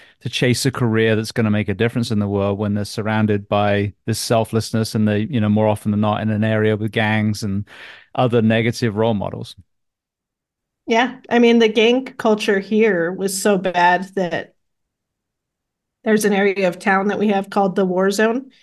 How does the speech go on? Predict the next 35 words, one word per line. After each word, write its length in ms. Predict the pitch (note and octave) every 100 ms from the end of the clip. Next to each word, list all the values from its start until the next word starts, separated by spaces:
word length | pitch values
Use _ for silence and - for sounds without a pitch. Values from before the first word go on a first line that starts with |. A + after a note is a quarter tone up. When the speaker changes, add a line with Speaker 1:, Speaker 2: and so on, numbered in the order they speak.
| _ _ _ _ _
Speaker 2:
And 200 | A3 A#3
they, 160 | A3+ G#3+
a 80 |
couple 240 | G#3+ B3 C#4
of 40 |
years 220 | A3+ D#4
ago, 180 | C4+ G3
actually 380 | G3+ A#3 - A3+
went 220 | A3+ A3+
in 140 | A#3+ A#3
and 340 | G#3+ G3+ -
put, 460 | A3+ A3+ A3+ - - -
um, 600 | G#3 G3+ G3 G3 G#3+ G#3+ _ _ _ _ _ _ _ _ - -
like, 340 | G#3+ G#3 -
barriers 880 | G3+ G3+ A3+ C4+ D4 E4 - - - _ _ _ _
so 580 | - - A#3+ A#3 A#3 A3+
that 320 | A3+ A3 -
when 260 | A#3 A3+ A3+
you're 280 | G#3+ G#3+ G#3
driving 600 | A3+ A#3 A#3+ B3 A#3 - _ _ _ _ _ _
up 200 | A#3 A#3+
to 140 | - A#3+
an 100 | A#3
intersection, 680 | D#4+ D4 - G#3+ G#3 A3+ A3
you 80 |
can't 240 | A3+ A#3 F#3+
go 120 | G3+
through 240 | G3+ A#3+ A3
that 180 | G3
intersection. 560 | F#3+ F#3 F#3+ G3+ G3+ G3+
You 100 | G3+
have 180 | G#3 G#3
to 80 | G#3+
either 180 | G#3
go, 520 | F#3+ F#3+ F#3+ F#3+ G#3